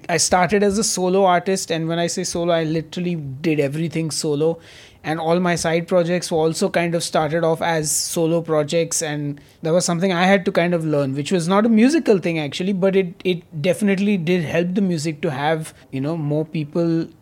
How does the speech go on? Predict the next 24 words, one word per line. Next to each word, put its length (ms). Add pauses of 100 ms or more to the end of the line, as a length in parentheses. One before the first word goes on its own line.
(100)
sort 280
of 280 (220)
help 440
you 400 (340)
advance 680
your 400
learning 580
and 120
understanding 680
of 140
music 360
as 180
well, 160
because 360
they're 120
bringing 280
something 360
that 180
you 120
would 180
not 240
normally 320
do 120
yourself. 520